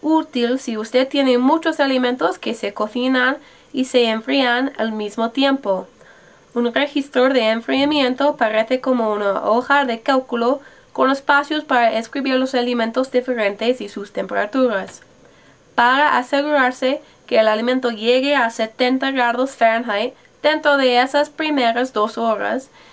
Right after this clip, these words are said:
y que llegue a cuarenta y un grados Fahrenheit dentro de las próximas cuatro horas, escriba a qué hora su alimento llegue a cada temperatura crítica.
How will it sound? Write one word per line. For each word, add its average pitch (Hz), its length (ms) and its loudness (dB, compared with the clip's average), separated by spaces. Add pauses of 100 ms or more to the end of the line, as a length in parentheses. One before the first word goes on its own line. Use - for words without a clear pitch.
(120)
y 240 140 -6
que 247 180 2
llegue 233 400 2
a 202 220 2
cuarenta 208 400 -2
y 214 80 -2
un 285 240 2
grados 240 360 0
Fahrenheit 226 580 0
dentro 202 320 -2
de 208 140 0
las 202 180 0
próximas 269 640 -2
cuatro 226 460 2
horas, 208 400 -2 (460)
escriba 294 840 2
a 269 80 -2
qué 311 180 0
hora 247 300 2
su 247 180 0
alimento 226 480 0
llegue 240 400 0
a 220 220 0
cada 233 300 0
temperatura 262 760 -2
crítica. - 640 -4